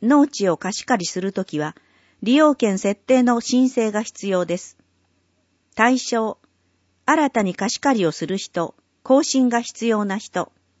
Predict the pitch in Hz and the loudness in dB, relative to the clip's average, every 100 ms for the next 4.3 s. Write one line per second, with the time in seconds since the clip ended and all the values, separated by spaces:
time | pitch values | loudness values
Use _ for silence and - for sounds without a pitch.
0 | _ _ _ _ _ _ _ 214 254 294 | _ _ _ _ _ _ _ 0 2 2
1 | - 247 240 226 - _ _ _ _ _ | 0 -2 0 -2 -8 _ _ _ _ _
2 | _ - 269 294 254 208 165 - 220 220 | _ -2 0 2 2 0 -2 -2 -2 -2
3 | - 180 - - 196 - 277 247 190 160 | -4 -8 -8 -4 -4 0 2 4 2 -2
4 | 151 143 143 | -2 -4 -6